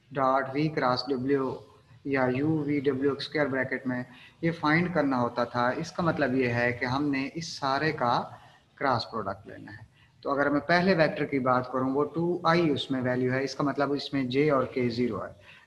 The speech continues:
तो इसलिए टू ज़ीरो ज़ीरो। दूसरे की बात करूँ तो इसमें टू जे है, इसका मतलब I और K इसमें ज़ीरो है और J की जगह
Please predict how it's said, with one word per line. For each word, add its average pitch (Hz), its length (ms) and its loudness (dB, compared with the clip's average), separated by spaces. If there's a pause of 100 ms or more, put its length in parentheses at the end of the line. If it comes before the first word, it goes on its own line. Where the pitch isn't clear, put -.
तो 143 80 -2
इसलिए 135 260 0
टू 165 280 0
ज़ीरो 131 300 0
ज़ीरो। 104 340 -8 (420)
दूसरे 156 320 2
की 165 100 0
बात 143 340 4
करूँ 160 120 0
तो 156 80 0
इसमें 151 260 0
टू 165 220 0
जे 160 220 2
है, 135 180 2
इसका 143 200 -2
मतलब 143 400 2
I 165 300 4
और 135 300 2
K 165 120 -2
इसमें 143 320 0
ज़ीरो 143 280 0
है 123 140 2
और 127 200 0
J 131 160 0
की 131 120 -6
जगह 107 240 -2